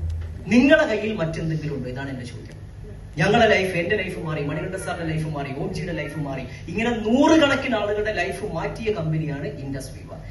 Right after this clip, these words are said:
ഈ കണ്ട രീതിയിൽ ജീവിക്കാൻ, ഇന്ത്യയിലെ എല്ലാ നിയമങ്ങളും പാലിച്ചുകൊണ്ട് അന്തസ്സോടുകൂടി കാശുണ്ടാക്കി കോടീശ്വരനായി ജീവിക്കാൻ നമ്മളെ കയ്യിൽ മറ്റെന്തുണ്ട്?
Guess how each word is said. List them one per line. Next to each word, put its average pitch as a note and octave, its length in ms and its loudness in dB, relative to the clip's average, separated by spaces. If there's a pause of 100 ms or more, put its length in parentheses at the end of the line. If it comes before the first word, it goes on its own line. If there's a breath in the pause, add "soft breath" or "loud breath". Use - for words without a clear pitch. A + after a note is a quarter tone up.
(220 loud breath)
ഈ E4 240 8
കണ്ട C#4+ 180 6
രീതിയിൽ A3 280 0
ജീവിക്കാൻ, - 580 -2
ഇന്ത്യയിലെ A#3 400 4
എല്ലാ A3+ 380 4
നിയമങ്ങളും A3 460 -2
പാലിച്ചുകൊണ്ട് E3+ 640 -2 (260 loud breath)
അന്തസ്സോടുകൂടി A#3+ 1000 4
കാശുണ്ടാക്കി F#3 680 -4 (220 loud breath)
കോടീശ്വരനായി A#3+ 760 4
ജീവിക്കാൻ D#3+ 800 -2
നമ്മളെ D#3+ 340 0
കയ്യിൽ D#3 360 -2
മറ്റെന്തുണ്ട്? C3 640 -8